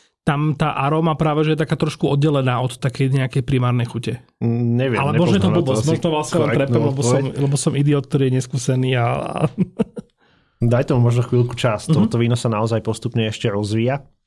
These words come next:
Speaker 2: a je to, by som povedal, hodnotnejšie víno, nielen preto, že stojí viacej peňazí,
Speaker 1: Mhm.
Speaker 2: ale,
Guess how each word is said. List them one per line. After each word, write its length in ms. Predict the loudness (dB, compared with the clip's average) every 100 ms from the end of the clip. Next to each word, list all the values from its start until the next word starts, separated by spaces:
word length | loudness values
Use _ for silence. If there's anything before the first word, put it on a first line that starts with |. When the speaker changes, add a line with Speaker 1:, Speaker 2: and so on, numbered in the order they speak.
| _ _
Speaker 2:
a 160 | -4 -2
je 100 | -2
to, 480 | -2 -2 -2 -4 -10 -14
by 160 | -10 -4
som 160 | -4
povedal, 420 | -2 -2 0 0 -2
hodnotnejšie 840 | -4 -4 -2 -6 -4 -4 -2 -2
víno, 240 | 0 0
nielen 460 | 0 -2 0 0 -2
preto, 200 | -4 -4
že 120 | -6
stojí 180 | -4 -4
viacej 320 | -2 -2 -4
peňazí, 460 | -6 -6 -6 -2 0
Speaker 1:
Mhm. 100 | 0
Speaker 2:
ale, 280 | 0 -2